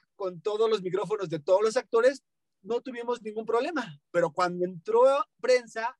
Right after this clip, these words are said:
la mayoría de la prensa trae micrófonos inalámbricos. Entonces, nosotros también trabajamos sobre micrófonos ina-, inalámbricos, entonces las frecuencias de los micrófonos de prensa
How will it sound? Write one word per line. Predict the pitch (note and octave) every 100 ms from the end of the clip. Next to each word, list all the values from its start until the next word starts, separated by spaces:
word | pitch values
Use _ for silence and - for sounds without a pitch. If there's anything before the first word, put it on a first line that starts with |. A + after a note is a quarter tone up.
| -
la | F3+
mayoría | F#3 F#3 G#3
de | A3+
la | A#3+ G#3+
prensa | G#3+ G#3+ G#3+
trae | G#3+ G#3+
micrófonos | G3+ G#3+ G#3 A3 F#3+
inalámbricos. | F3+ D#3 F#3 G#3+ E3+ D3 C#3+ _ _ _ _ _ _ -
Entonces, | F3 E3+ G3+ A#3
nosotros | A3 G3 A3 B3+ B3
también | A3 G#3+
trabajamos | G#3+ F#3+ - F#3+ G3+
sobre | F3 F3 E3
micrófonos | D#3+ F3+ G3+ G3+
ina-, | G#3+ A3+ A#3 A3+
inalámbricos, | A3 A#3+ A3+ A3 A3 G3+
entonces | F#3+ G3 G#3+
las | G#3+ F#3
frecuencias | F#3 G#3+ A3 B3 A#3+ -
de | F#3
los | E3 D#3
micrófonos | E3 F#3 F#3 G#3+ G3 E3
de | E3+ A3
prensa | - G#3 G3+ A3+ B3